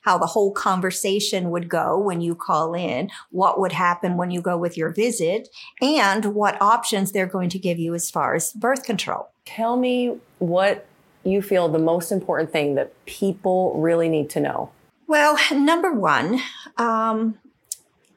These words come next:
Speaker 1: I think because we had all of those campaigns for so many years about how vital it is to read.
Speaker 2: Mm-hmm.
Speaker 1: Well, reading is very important. I agree with that.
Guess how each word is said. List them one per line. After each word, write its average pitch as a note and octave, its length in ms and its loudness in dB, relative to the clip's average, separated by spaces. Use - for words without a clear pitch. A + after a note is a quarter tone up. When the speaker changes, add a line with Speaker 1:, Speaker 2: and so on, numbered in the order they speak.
Speaker 1:
I C4 120 2
think G4 360 -4
because C#4+ 340 -2
we C4 120 -2
had A3+ 200 0
all B3 300 2
of A#3 140 -2
those G#3 180 -2
campaigns G#3+ 880 -4
for G#3 100 -6
so G#3 240 -2
many G3+ 240 -2
years F#3 560 -4
about G3+ 340 0
how A3 160 -2
vital G3 480 -2
it F3+ 80 -4
is F3+ 280 -4
to G#3+ 120 -8
read. A3+ 460 -4
Speaker 2:
Mm-hmm. - 500 -6
Speaker 1:
Well, C4 220 4
reading C#4 400 0
is G3+ 160 -2
very G#3 280 2
important. F3+ 600 0
I C#4+ 140 4
agree C#4 380 -2
with G#3 180 0
that. - 260 -2